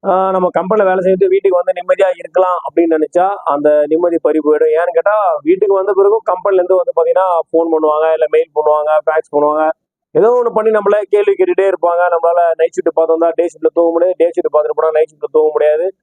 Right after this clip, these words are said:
ஆ, நமக்கு வர ஃபோன் கால்ஸால பாத்தீங்கன்னா, வீட்டுல இருக்கிற குழந்தை, சின்ன குழந்தை இருந்தா அவங்க எழுந்துப்பாங்க நைட்ல. இந்த மாதிரி நிறைய பிரச்சனை இருக்கு. ஆனா, ஒரு நாட்டுல வந்து பாத்தீங்கன்னா, வேலை முடிஞ்சு அவங்க வீட்டுக்கு போயிட்டா, அவங்கள ஃபோன் பண்ணியோ,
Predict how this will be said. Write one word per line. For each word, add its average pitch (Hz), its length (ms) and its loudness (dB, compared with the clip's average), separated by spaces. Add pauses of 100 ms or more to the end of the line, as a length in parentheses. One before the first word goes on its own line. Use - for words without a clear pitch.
(360)
ஆ, 135 100 -2 (420)
நமக்கு 196 320 0
வர 233 220 0
ஃபோன் 220 300 -2
கால்ஸால 196 440 0
பாத்தீங்கன்னா, 202 360 0
வீட்டுல 196 200 0
இருக்கிற 185 200 0
குழந்தை, 180 260 -2
சின்ன 180 160 0
குழந்தை 170 240 0
இருந்தா 170 160 0
அவங்க 175 220 0
எழுந்துப்பாங்க 170 480 0
நைட்ல. 165 320 0 (140)
இந்த 165 140 -4
மாதிரி 185 180 -2
நிறைய 214 260 2 (200)
பிரச்சனை 170 380 0
இருக்கு. 156 260 0 (520)
ஆனா, 220 280 0 (240)
ஒரு 180 240 0
நாட்டுல 190 320 0
வந்து 180 160 -2
பாத்தீங்கன்னா, 165 360 0 (260)
வேலை 220 400 0
முடிஞ்சு 196 440 0 (120)
அவங்க 170 360 0
வீட்டுக்கு 170 440 0
போயிட்டா, 165 340 0 (140)
அவங்கள 156 360 2
ஃபோன் 208 360 -2
பண்ணியோ, 170 400 0